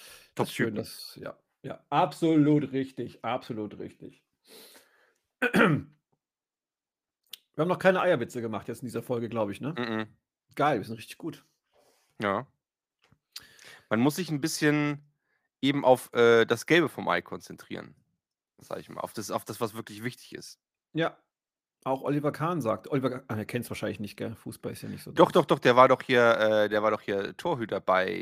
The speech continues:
Speaker 2: äh, d-, äh, Bayern.
Speaker 1: Bei
Speaker 2: Spielt der
Speaker 1: Bayern und
Speaker 2: noch?
Speaker 1: bei der, bei der deutschen Nationalmannschaft. Ne, der spielt, der spielt nicht
Speaker 2: Stimmt.
Speaker 1: mehr. Der ist jetzt, der ist jetzt, äh,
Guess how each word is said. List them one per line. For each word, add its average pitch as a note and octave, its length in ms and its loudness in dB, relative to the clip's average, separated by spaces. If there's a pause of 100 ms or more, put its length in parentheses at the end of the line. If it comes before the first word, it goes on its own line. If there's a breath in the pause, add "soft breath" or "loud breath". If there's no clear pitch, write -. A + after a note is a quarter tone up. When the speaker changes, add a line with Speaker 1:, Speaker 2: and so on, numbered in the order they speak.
(120)
Speaker 2:
äh, A1+ 480 -10
d-, - 180 -20
äh, C2+ 180 -16 (440)
Bayern. A2+ 340 0 (840)
Speaker 1:
Bei A2+ 80 -4
Speaker 2:
Spielt G#3 120 -4
der C#3+ 80 2
Speaker 1:
Bayern D3 60 0
und D#3 160 -4
Speaker 2:
noch? - 20 -16
Speaker 1:
bei D3+ 80 0
der, C3+ 100 -4 (240)
bei C3+ 80 -10
der B2 100 -10
deutschen A#2+ 240 -8
Nationalmannschaft. G#2 480 -12
Ne, F3+ 140 2
der F#3 80 2
spielt, D3+ 540 -4
der B2 80 -4
spielt - 280 -10
nicht A#2+ 200 -6
Speaker 2:
Stimmt. - 0 -
Speaker 1:
mehr. G#2+ 80 -4
Der A2 100 -2
ist G#2+ 160 -6
jetzt, - 300 -10
der - 80 -4
ist - 180 -6
jetzt, - 400 -10
äh, G2+ 400 -4